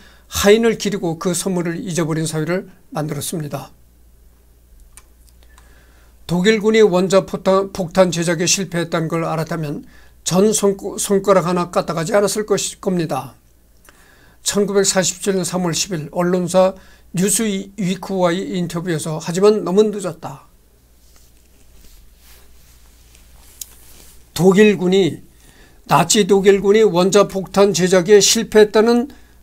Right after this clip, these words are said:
어, 소식을 미리 알았더라면, 어, "나는 원자폭탄을 만들지 않았을 것이다." 이런 그 얘기를, 어,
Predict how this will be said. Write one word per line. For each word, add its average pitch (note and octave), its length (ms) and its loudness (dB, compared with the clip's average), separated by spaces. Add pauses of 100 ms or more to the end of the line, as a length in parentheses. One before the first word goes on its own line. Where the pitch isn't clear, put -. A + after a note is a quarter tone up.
어, E3+ 220 -4
소식을 G#3+ 520 0
미리 G3+ 320 2
알았더라면, G3+ 760 0 (1000)
어, C#3+ 500 -12
"나는 G3+ 360 4
원자폭탄을 G#3+ 680 6
만들지 F3 400 2
않았을 D#3 380 -2
것이다." D3+ 380 -6
이런 F#3+ 400 2
그 E3 200 -2
얘기를, D#3+ 680 -4 (1300)
어, C3+ 520 -14